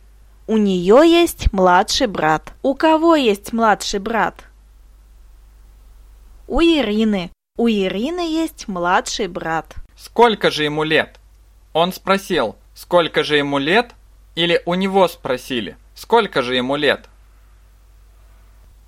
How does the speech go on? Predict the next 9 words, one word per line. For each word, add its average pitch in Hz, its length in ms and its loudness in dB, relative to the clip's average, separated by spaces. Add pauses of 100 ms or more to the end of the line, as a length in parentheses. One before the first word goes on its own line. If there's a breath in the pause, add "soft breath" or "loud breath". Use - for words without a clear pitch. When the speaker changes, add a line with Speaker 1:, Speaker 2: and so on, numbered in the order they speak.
(420)
Speaker 2:
Конечно 151 560 -2
же, 120 200 -4 (200)
это 139 240 -2
Никита 151 500 -4
спросил. - 540 -8 (560)
Никита 143 480 -2
хочет 165 540 -4
это 135 260 -2
знать. 123 420 -4